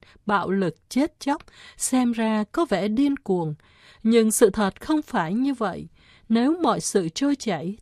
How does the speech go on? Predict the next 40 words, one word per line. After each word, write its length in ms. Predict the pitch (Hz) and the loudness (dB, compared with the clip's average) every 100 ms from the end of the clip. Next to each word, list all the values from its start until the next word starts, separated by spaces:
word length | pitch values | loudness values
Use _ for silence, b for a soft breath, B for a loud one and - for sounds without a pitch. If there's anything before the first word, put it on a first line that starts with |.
| - | -6
tốt 160 | 330 - | -6 -2
đẹp, 260 | 208 170 - B B - | -4 -4 -10 B B -2
thì 180 | 254 | 0
việc 240 | 214 214 - | 2 2 2
giữ 180 | 208 262 | 0 4
vững 280 | 247 208 302 | 4 4 2
niềm 180 | 226 170 | 0 0
hy 160 | 247 | 0
vọng 300 | 302 233 165 170 - | 0 -2 -2 -6 -6
là 240 | 196 180 160 | -4 -4 -4
chuyện 300 | - 185 170 | -6 -6 -8
quá 300 | - 214 277 - | -4 -4 -4 -4
dễ. 300 | 190 190 226 b b b b b b b b b - | -4 -4 -10 b b b b b b b b b -4
Trái 240 | 247 285 | 0 0
lại, 340 | 320 202 151 165 _ | 0 0 -2 -10 _
khi 160 | - 226 | -6 -4
tất 300 | - 339 - | -4 -6 -4
cả 260 | 196 165 175 | -2 -2 -4
đều 120 | 220 196 | -4 -2
bị 180 | 185 | -2
sụp 300 | 170 - 185 - | -2 -2 -2 -2
đổ, 300 | 175 156 214 - - | -4 -4 -6 -10 -4
tan 300 | 254 254 233 | -2 0 0
nát, 240 | 240 311 b b b | -2 -4 b b b
mà 300 | 208 208 190 | 0 0 0
vẫn 220 | 185 214 277 | 0 -2 0
giữ 140 | 233 | 2
vững 340 | 254 208 285 262 | 4 4 2 2
niềm 220 | 208 175 | 2 0
hy 140 | - 302 | -2 -2
vọng 300 | 208 180 180 b b b | 0 -2 -6 b b b
mới 200 | 226 330 | 0 2
là 220 | 302 202 | 2 -2
điều 340 | 170 175 165 156 | -2 -4 -4 -6
đáng 260 | 180 220 269 | -8 -6 -4
nói. 280 | 226 254 302 _ _ b b b b b | -4 -6 -8 _ _ b b b b b
Hy 160 | - 254 | -2 0
vọng 400 | 214 185 170 170 | 0 -2 -4 -2
như 160 | 247 | -2
thế 340 | 262 240 240 | -2 -2 -2